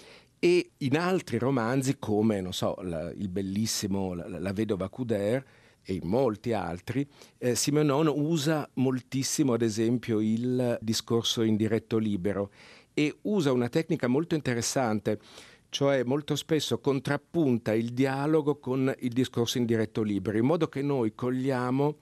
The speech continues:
così l'opposizione tra quello che il personaggio dice e quello che invece prova, sente, rimugina. Ovviamente costruire dei romanzi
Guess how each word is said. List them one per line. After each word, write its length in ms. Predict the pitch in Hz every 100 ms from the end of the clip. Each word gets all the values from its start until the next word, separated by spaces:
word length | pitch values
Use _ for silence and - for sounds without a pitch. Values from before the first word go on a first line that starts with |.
| _
così 240 | 123 131 -
l'opposizione 1000 | 127 127 135 127 139 - 165 156 120 107
tra 200 | 131 123 _
quello 460 | - 180 165 120 113
che 100 | 117
il 160 | 117
personaggio 1080 | - 110 - 113 113 113 104 95 101 98 95
dice 600 | 92 107 101 - 131 156 - _
e 180 | - 127
quello 360 | - 139 151 147
che 100 | 127
invece 640 | 123 113 110 110 - 117 - _ _ _ -
prova, 720 | 117 107 110 123 139 123 127
sente, 840 | 127 - 117 110 110 104 117 117 113
rimugina. 800 | 117 107 110 92 82 85 85 85 - - - -
Ovviamente 1000 | 147 139 156 160 160 120 110 104 92 _ _ _
costruire 440 | - 107 139 160
dei 120 | 143 117
romanzi 560 | 120 117 113 101 98